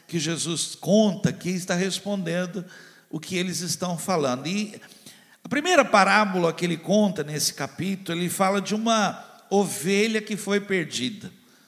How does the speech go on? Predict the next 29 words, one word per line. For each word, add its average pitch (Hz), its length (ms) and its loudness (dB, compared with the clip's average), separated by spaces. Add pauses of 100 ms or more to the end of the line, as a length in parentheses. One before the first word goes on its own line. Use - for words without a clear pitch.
(540)
Ele 196 140 -8
fala, 208 280 0
ó, 139 40 2
"Havia 175 180 -4
um 247 60 -2
homem, 220 380 4
havia, 156 160 -6 (120)
tinha 165 200 -8
cem 233 320 2
ovelhas 185 680 2
e 175 40 -2
ele 180 140 0
perdeu 175 380 2
uma." 170 360 2 (1120)
O 214 120 -2
interessante, 214 1000 4 (680)
e 131 200 -6
é 143 40 -4
bonito 180 600 4
isso, 180 360 0
é 147 60 -4
que 220 360 -6
alguém 240 680 2
ali, 165 540 -2
alguém 240 580 0
que - 80 -8
estava 196 320 0
ouvindo 170 480 -2
isso, 202 500 0